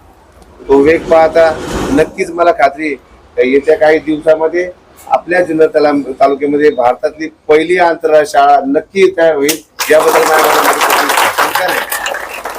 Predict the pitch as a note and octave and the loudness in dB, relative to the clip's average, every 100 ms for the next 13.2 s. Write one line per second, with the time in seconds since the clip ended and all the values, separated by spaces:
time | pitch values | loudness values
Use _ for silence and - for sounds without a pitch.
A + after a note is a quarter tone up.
0 | - - - - - - - - B2+ C3+ | -8 -8 -10 -10 -12 -12 -14 -6 -2 0
1 | C#3+ E3 - E3+ E3+ C#3+ D#3+ E3+ D3+ A2 | 0 -2 -4 -2 -2 0 0 0 -4 -18
2 | - _ _ _ _ - C3 D3 C#3 D#3 | -20 _ _ _ _ 0 0 0 -4 -6
3 | D#3+ D#3 - - C3 D3 D3 C#3 D#3 D3 | -6 -8 -10 -6 -4 -2 -4 -2 -2 2
4 | D3+ C#3+ D3 D3+ D3+ D3+ D#3 - _ _ | 2 4 4 4 2 0 -4 -8 _ _
5 | _ _ D3 - D3 D#3 D3+ D3 D3 D3 | _ _ 0 0 -2 -6 -8 -6 -6 -6
6 | C#3+ C#3 C3+ C#3 C3+ C#3+ - C3+ C#3 - | -8 -6 -6 -6 -6 -8 0 2 0 -4
7 | _ _ _ _ _ _ _ - G#2 C#3 | _ _ _ _ _ _ _ -8 0 2
8 | E3+ F3+ F3+ F3+ - E3 E3 E3+ E3 D#3+ | 2 2 2 0 0 0 2 2 2 0
9 | D3 - - - C3 C#3 D#3 E3+ F3 D#3 | -4 -12 -20 -10 -4 -2 0 2 2 4
10 | C#3 C3+ C#3 C#3+ D3+ C#3+ D3+ D#3+ E3 D#3 | 2 -2 -4 -2 -2 0 -2 0 -2 -4
11 | C#3+ C#3+ C#3 D3 - - C3+ D3+ D#3 C#3 | -2 0 -2 -6 -14 -8 -4 -2 -2 -2
12 | - - - - - - D3+ D#3 D3+ C#3+ | -2 -4 -8 -10 -14 -4 -2 0 2 0
13 | D3+ | -2